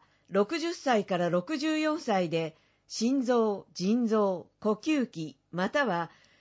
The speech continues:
基礎免疫不全ウイルスによる免疫の障害があり、身体障害者手帳一級に相当する人も対象となります。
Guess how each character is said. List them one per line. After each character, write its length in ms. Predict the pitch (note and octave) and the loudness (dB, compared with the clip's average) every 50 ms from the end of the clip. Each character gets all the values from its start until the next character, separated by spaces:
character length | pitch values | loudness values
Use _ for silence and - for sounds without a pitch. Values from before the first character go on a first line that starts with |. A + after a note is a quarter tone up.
| _ | _
基 60 | - - | -14 -8
礎 160 | - E4 E4 | -4 -2 0
免 340 | D#4 D#4+ D#4+ E4 E4 D#4+ D#4+ | 0 0 0 0 0 -2 -2
疫 160 | D#4+ D#4+ D#4+ | -2 -4 -4
不 100 | D4+ D#4 | -4 -4
全 280 | C4+ C#4+ D#4 D#4 D4+ D4 | -4 -2 -2 -2 -2 -2
ウ 60 | D4+ | -4
イ 40 | D4+ | -2
ル 140 | C#4 C#4+ A#3 | -2 -2 -4
ス 160 | - A3 G3+ | -4 -4 -4
に 120 | G3 F#3 | -2 0
よ 140 | F3+ F3+ F3 | 2 2 2
る 100 | D#3+ E3+ | 2 0
免 420 | E3 F3+ G#3+ C4+ D4+ D#4 D#4 D4 D4 | 0 0 0 2 2 0 0 -2 -4
疫 140 | - C#4+ | -4 -4
の 140 | C4+ C#4 C4+ | -2 -2 -2
障 320 | B3 - G3 A3+ B3+ C4+ B3 | -2 0 0 0 0 0 0
害 240 | B3+ B3 B3 A#3+ | 0 0 0 0
が 200 | A#3 A#3+ A#3 A#3 | 0 0 0 0
あ 80 | A#3 A3+ | 0 0
り、 240 | F3+ D#3+ E3 D#3 - _ _ _ _ _ _ _ _ _ _ - | 0 -2 -4 -4 -8 _ _ _ _ _ _ _ _ _ _ -10
身 320 | - - C4+ D#4 E4 D#4+ | -4 -2 -2 -2 -2 0
体 220 | - D#4 D#4+ D#4 | 0 0 0 0
障 280 | - - D#4 D4+ D#4 D4+ | 0 -2 -2 0 0 0
害 200 | C#4+ D4+ D4 D4+ | 0 -2 -2 -2
者 160 | D#4 - C#4+ C#4 | -2 -2 -2 -2
手 180 | C#4+ D4 C#4+ | 0 -2 -4
帳 280 | - A3 F#3 E3+ D#3+ - | -2 0 0 0 0 0
一 180 | - E3 D3+ - | -2 -6 -8 -8
級 280 | _ - C#4+ D4+ D4 | _ -6 -4 -2 -2
に 160 | C#4 C#4 C#4+ A#3 | 0 0 -2 -2
相 260 | - A3 A3+ C4+ C4 | 0 0 2 2 2
当 240 | C4+ C4+ C4 C4 C4 | 2 2 2 2 2
す 160 | C4 - C4 | 0 -2 -4
る 120 | A3+ B3+ | -4 -4
人 240 | B3+ - - B3 A3 | -4 -2 0 0 0
も 280 | F3 E3 E3 D#3 - _ | 0 0 -2 -4 -6 _
対 200 | - E3+ F#3 G3 | -6 -2 -2 -2
象 240 | - - G#3+ G3+ F#3+ | -2 0 0 0 0
と 140 | F#3+ - F#3+ | 0 -2 -2
な 140 | F#3 F#3 F#3 | 0 0 0
り 100 | F3+ F3 | 0 -2
ま 180 | F3 F3 G3+ | -2 -4 -4
す。 160 | - - _ | -6 -8 _